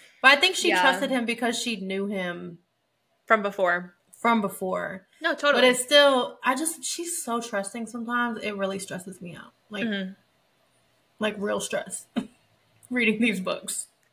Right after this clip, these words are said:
Speaker 2: Yeah.
Speaker 1: Um, so now she's trying to, 'cause, like, she realizes Archer's like,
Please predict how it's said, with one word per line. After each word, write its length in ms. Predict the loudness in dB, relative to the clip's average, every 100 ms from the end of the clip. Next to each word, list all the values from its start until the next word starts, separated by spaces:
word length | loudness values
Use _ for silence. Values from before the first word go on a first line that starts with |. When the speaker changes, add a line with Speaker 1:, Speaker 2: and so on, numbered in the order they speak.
| -2
Speaker 2:
Yeah. 360 | 4 4 4 -4 _ _ _ _ _ _ _ 6
Speaker 1:
Um, 720 | 10 10 8 6 2 -4 -8 -18 _ _ _ _ -16 _ _
so 640 | -2 6 8 8 8 4 -2 -10 _ _
now 400 | 0 8 10 10
she's 360 | 6 0 -2 -2
trying 380 | 2 4 4 0
to, 280 | -4 -6 -4
'cause, 180 | -6 -4
like, 140 | -6
she 160 | -6 -6
realizes 560 | -2 0 0 -2 -8 -4
Archer's 420 | 0 0 -2 -6
like, 480 | -2 0 -2 -6